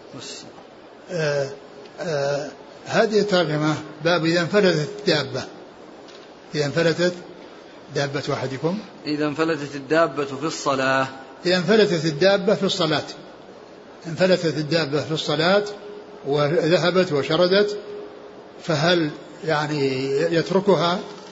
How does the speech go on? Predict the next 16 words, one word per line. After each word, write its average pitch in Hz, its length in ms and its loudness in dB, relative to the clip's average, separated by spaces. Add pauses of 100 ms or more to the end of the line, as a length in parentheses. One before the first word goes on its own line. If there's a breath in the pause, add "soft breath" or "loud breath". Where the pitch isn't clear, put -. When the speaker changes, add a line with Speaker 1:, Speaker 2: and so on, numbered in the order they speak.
(420)
Speaker 2:
أو 233 120 8
يقطع 220 320 6
صلاته 175 420 2
ويلحقها 151 840 2
ثم 180 240 0
يأتي 165 500 2
بصلاته، 143 640 -2 (520)
ثم 170 280 0
يعيد 165 280 4
صلاته، 143 600 -2 (800)
ثم 170 180 -2
يعيد 160 320 4
صلاته، 143 560 0 (420)
إلا 226 260 6
إذا 170 260 4
كان 156 500 2